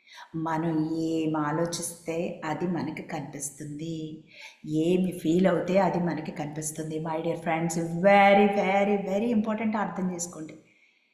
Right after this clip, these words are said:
ఓపెన్ పన్ను చేసినంత మాత్రం రిజల్ట్స్ వస్తాయా? ఓపెన్ పన్ను చేస్తే, ఇవి చేయకుండా ఉంటే రిజల్ట్స్ వస్తాయి. ఇంకొకసారి కూడా ఆలోచించకూడదు. Minimum twenty-one days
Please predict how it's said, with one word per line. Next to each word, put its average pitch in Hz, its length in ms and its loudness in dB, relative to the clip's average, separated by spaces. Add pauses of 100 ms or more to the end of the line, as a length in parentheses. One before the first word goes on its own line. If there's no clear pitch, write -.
(200)
ఓపెన్ 202 280 4
పన్ను 220 140 6
చేసినంత 214 440 4
మాత్రం 226 400 2
రిజల్ట్స్ 233 320 2
వస్తాయా? 254 520 2 (1300)
ఓపెన్ 156 260 -4
పన్ను 156 140 -2
చేస్తే, 156 480 -2 (840)
ఇవి 190 240 8
చేయకుండా 269 500 6
ఉంటే 214 260 4
రిజల్ట్స్ - 380 -6
వస్తాయి. - 300 -14 (480)
ఇంకొకసారి 170 680 2
కూడా 196 180 6
ఆలోచించకూడదు. 156 680 0 (1040)
Minimum 269 480 8
twenty-one 233 580 4
days 165 240 -2